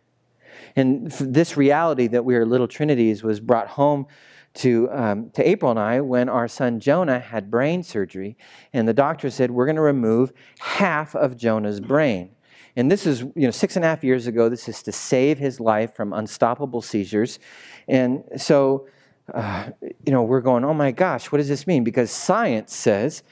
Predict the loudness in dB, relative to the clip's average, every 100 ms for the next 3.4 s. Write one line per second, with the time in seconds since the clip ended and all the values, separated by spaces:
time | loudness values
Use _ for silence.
0 | _ _ _ 0 0 0 2 4 4 4
1 | 4 4 2 2 0 -4 -12 _ _ 0
2 | 0 0 -8 -4 -2 -2 2 2 2 0
3 | 0 0 -2 -8